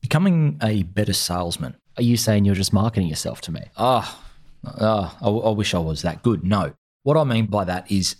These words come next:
Speaker 1: selling whatever happened to me and making myself good with it. Whatever the scenario may be that I keep replaying it in my head,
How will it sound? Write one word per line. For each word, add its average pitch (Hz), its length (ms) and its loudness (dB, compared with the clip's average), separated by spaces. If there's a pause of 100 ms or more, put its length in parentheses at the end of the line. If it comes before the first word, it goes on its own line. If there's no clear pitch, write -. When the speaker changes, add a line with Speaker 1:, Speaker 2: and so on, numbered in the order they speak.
Speaker 1:
selling 147 640 2 (120)
whatever 117 360 2
happened 104 640 -2 (160)
to 135 240 2
me 95 480 0 (100)
and 104 100 4
making 107 220 0
myself 95 400 -2
good 90 160 -2
with 87 180 -8
it. - 120 -14 (180)
Whatever 110 300 0
the 104 60 0
scenario 98 580 -2
may 92 260 -4
be 98 400 -2
that 92 160 -4
I 95 160 -4
keep - 260 -6
replaying 92 460 -4
it 90 140 -6
in 98 100 0
my 104 220 4
head, 135 340 -2